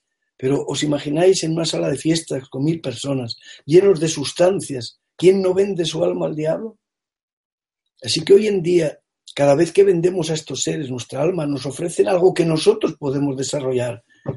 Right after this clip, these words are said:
sin necesidad de su ayuda. Pero nos piden una energía que ni siquiera sabemos, que incluso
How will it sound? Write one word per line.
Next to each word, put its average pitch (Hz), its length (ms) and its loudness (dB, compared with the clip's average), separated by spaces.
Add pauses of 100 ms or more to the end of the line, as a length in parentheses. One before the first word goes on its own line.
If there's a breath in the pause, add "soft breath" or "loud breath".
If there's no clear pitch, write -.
(140)
sin 139 200 2
necesidad 127 480 -2
de 117 80 -2
su 110 160 -8
ayuda. 95 260 -14 (560 soft breath)
Pero 202 220 6
nos 185 160 2
piden 190 260 6
una 202 140 4
energía 185 420 2
que 165 100 -2
ni 151 120 -2
siquiera 147 360 -2
sabemos, 160 500 -2 (720 soft breath)
que 131 100 -6
incluso 127 720 -4